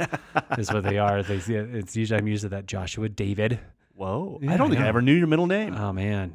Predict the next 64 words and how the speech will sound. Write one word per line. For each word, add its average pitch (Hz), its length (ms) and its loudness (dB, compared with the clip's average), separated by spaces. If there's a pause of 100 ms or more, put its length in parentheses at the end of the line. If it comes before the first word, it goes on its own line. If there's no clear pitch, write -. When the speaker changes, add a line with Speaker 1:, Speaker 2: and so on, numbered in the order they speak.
Speaker 2:
yes. 95 360 -6
Don't, 104 480 -4
don't 101 220 -2
throw 101 200 -2
that 98 180 0
in. 92 140 -6
Then, 95 160 -6
then 101 120 -4
I 107 100 2
start 101 200 -4
freaking 98 320 -4
out. 95 220 -8
Like, 95 160 -10
I, 98 60 -4
Speaker 1:
Uh. 92 160 -2
Speaker 2:
I 104 100 -4
get 104 140 -6
that 95 180 -10
kinda 98 220 -8
tur-, 104 260 -12
you 208 80 -8
know, 190 80 -8
like, 113 120 -8
"Uh, 208 440 -4
Speaker 1:
Start 110 180 -4
Speaker 2:
what 120 60 -4
did 117 60 0
I, - 20 2
Speaker 1:
flinching. 117 280 0
Speaker 2:
what 113 100 4
did 113 120 2
I 117 80 6
do 120 160 4
wrong?" 120 360 4
Right? 107 280 2 (380)
Speaker 1:
Sure. 98 80 -14 (200)
Speaker 2:
Uh, 135 400 6
man, 147 220 4
I 127 100 4
tell 165 160 4
you 143 80 8
what, 131 200 8
it, 117 100 2
like, 117 140 0
for 131 120 0
those 139 220 6
of 143 100 4
you 139 120 6
that 123 100 4
are 120 60 6
watching 117 340 4
the 113 80 2
video, 120 580 4
I, 110 180 2
it 117 220 0
is, 113 380 0
it 110 140 0
is 104 180 -2
Miller 117 340 4
<laughs> - 120 -6
time 110 240 0
for 127 180 2
me 143 400 8
'cause, 120 380 6